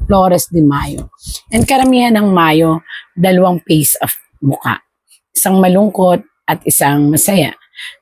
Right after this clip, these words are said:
Maaring masaya ka sa aming harapan. Sana napapanood mo to, ha.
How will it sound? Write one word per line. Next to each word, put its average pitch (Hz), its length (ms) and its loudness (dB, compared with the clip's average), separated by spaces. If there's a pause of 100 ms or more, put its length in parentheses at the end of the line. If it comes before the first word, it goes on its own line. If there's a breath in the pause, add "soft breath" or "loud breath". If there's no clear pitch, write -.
(100)
Maaring 156 640 2 (160)
masaya 170 400 0
ka 156 80 -2
sa 156 240 0
aming 151 240 2
harapan. 185 640 -2 (400)
Sana 262 320 2
napapanood 196 560 0
mo 151 160 0
to, 147 160 -4
ha. 131 160 -8